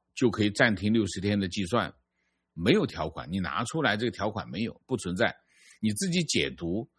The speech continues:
你的解读是不成立的，你，你是政府部门，你凭什么解读？法庭可以解读，但是你不可以解读，你没有这个权利解读，这是第一个。第二，美国和伊朗目前是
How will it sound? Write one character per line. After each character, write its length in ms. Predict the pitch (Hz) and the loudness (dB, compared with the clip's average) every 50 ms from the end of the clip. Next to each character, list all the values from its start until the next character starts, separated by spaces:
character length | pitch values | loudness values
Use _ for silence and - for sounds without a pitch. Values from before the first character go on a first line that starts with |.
| _ _ _ | _ _ _
你 120 | - 95 | -2 2
的 120 | 92 123 143 | 4 4 4
解 220 | - - 92 71 | 4 2 0 0
读 240 | - 80 90 104 113 | 0 0 0 0 0
是 180 | - - 120 104 | 2 2 2 2
不 140 | - - | 2 0
成 240 | 107 - - 85 90 | -2 -2 -2 -2 0
立 160 | 107 127 123 | 2 2 2
的， 140 | 85 78 69 | 2 0 -4
你， 340 | 64 64 65 65 64 67 80 92 80 | -6 -8 -8 -8 -8 -8 -8 -8 -6
你 140 | 90 95 90 | -6 -4 -4
是 160 | 82 - 123 113 | -2 -2 -2 2
政 180 | - - 226 220 143 | 4 4 4 4 2
府 160 | 95 - - | -2 -4 -8
部 180 | - 82 90 80 | -6 -4 -4 -4
门， 180 | 73 67 67 67 | -4 -6 -6 -6
你 100 | 73 87 85 | -4 -4 -4
凭 220 | 78 - 87 87 | -2 -2 -2 0
什 80 | 95 98 | 2 2
么 100 | 95 90 | 2 0
解 200 | - - 62 52 | 0 -4 -8 -8
读？ 80 | 50 - _ - - - - - - - _ _ _ _ _ - - - | -10 -14 _ -20 -20 -20 -20 -20 -20 -20 _ _ _ _ _ -4 0 2
法 220 | 113 85 80 82 | 4 4 4 2
庭 240 | - - 117 151 180 | 4 6 6 6 8
可 120 | 160 156 | 8 8
以 80 | 139 123 | 8 6
解 220 | 113 - 80 67 | 6 2 0 -2
读， 260 | - - - - - _ _ _ _ _ _ _ _ _ _ | -4 -6 -12 -14 -16 _ _ _ _ _ _ _ _ _ _
但 140 | - 135 127 | 4 6 6
是 160 | - - 104 | 6 4 0
你 120 | 85 67 64 | -2 -2 -4
不 100 | - 107 | -6 -6
可 120 | - - | -2 -2
以 60 | 101 | -2
解 220 | 78 - - 60 - | -2 -4 -6 -10 -10
读， 200 | - - - _ _ _ _ _ _ - | -14 -18 -20 _ _ _ _ _ _ -4
你 160 | 87 92 92 | 0 2 4
没 100 | 92 113 | 6 8
有 100 | 135 135 | 8 6
这 100 | 127 127 | 6 4
个 100 | 120 117 | 2 2
权 260 | 113 - - 76 87 | 0 -2 -4 0 2
利 120 | 123 135 107 | 2 2 2
解 180 | 92 71 - | 0 -4 -8
读， 140 | - - - | -8 -10 -10
这 160 | - - 110 95 | -2 0 0 0
是 60 | 85 | 0
第 160 | - 92 87 | 0 -2 -2
一 60 | 82 | -2
个。 120 | 78 76 80 | -2 -4 0
第 160 | - 131 139 | 4 8 8
二， 160 | 127 110 - - _ _ _ _ _ _ _ _ _ _ _ _ _ _ _ _ _ | 8 8 6 0 _ _ _ _ _ _ _ _ _ _ _ _ _ _ _ _ _
美 240 | - 123 123 120 113 | 8 12 12 12 12
国 360 | 101 110 139 160 170 170 165 139 - - - | 12 12 12 12 12 12 12 8 2 -6 -14
和 260 | - - - - 139 151 | -8 0 6 8 10 10
伊 180 | 165 175 175 | 10 10 10
朗 300 | 151 123 95 80 64 - - | 10 10 10 8 4 0 2
目 160 | - 175 185 139 | 4 6 6 6
前 200 | 113 123 117 120 | 6 6 6 6
是 200 | - - 165 143 | 6 4 2 2